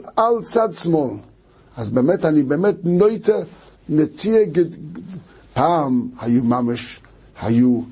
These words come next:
שוכבים על מיטות, אז באמת היה הסבב על צד שמאל. ובבח כתוב, הלושן הבח הוא, "כדרך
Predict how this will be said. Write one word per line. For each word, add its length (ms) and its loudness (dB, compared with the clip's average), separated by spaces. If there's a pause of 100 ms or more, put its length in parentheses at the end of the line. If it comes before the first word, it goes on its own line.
(280)
שוכבים 640 -2
על 180 0
מיטות, 540 0
אז 100 -8
באמת 540 -2
היה 220 0
הסבב 400 0
על 120 -2
צד 280 -6
שמאל. 320 0 (460)
ובבח 460 0
כתוב, 500 -2 (380)
הלושן 440 0
הבח 300 0
הוא, 280 0 (400)
"כדרך 680 2